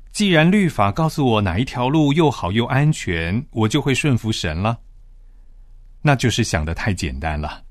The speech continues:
有一个小问题，没有人可以一直走在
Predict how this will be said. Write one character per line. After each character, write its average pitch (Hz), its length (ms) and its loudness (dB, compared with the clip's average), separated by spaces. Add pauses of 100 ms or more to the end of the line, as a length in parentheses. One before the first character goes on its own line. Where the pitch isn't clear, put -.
(1000)
有 95 100 0
一 101 60 0
个 104 140 0
小 85 200 -4
问 82 160 -2
题， - 240 -6 (1000)
没 113 320 8
有 117 220 4
人 80 240 0
可 - 180 -4
以 104 180 0
一 143 160 4
直 95 220 -2
走 78 260 -2
在 90 340 0